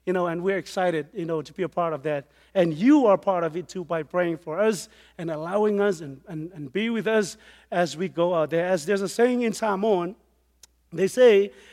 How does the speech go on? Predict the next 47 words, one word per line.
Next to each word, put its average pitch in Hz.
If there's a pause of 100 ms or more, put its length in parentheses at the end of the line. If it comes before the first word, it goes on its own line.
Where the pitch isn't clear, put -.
(160)
"E-, 208
e -
le 214
sili 254
le 202
ta'i 208
na 170
lo 185
le 170
tapuai." 170 (340)
It 220
means 247
the 220
front 240
line 214 (380)
is 220
as -
much, 208
uh, 196 (140)
the 175
home 269
front 202 (240)
is 190
as -
much 208 (260)
important 208 (120)
as 196
the 185
front 185
line. 143 (300)
Without 208
the 233
home 226
front, 247 (420)
you 196
know, 208
people 226
at 233
home, 233 (280)
you 180
know, 196
there's 170
nothing 190
happening 170
up 151
there. 139
So 165